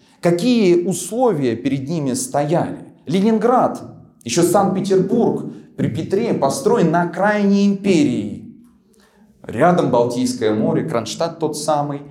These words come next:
о котором сказал мой коллега уже в вступительной своей речи. Находится, ну, река, какая река? Нева.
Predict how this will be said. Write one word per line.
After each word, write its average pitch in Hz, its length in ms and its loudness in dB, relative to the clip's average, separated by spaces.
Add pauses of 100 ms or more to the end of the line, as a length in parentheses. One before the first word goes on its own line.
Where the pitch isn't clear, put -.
(480)
о 117 80 -2
котором 135 340 0
сказал 127 380 -4
мой 120 160 -4
коллега 123 380 -2
уже 113 340 -2
в 110 60 -6
вступительной 117 580 -6
своей 107 280 -6
речи. 104 400 -10 (800)
Находится, 120 720 -2
ну, 95 300 -18 (600)
река, 127 560 -4
какая 95 240 -14
река? 87 180 -16 (1600)
Нева. 147 840 -6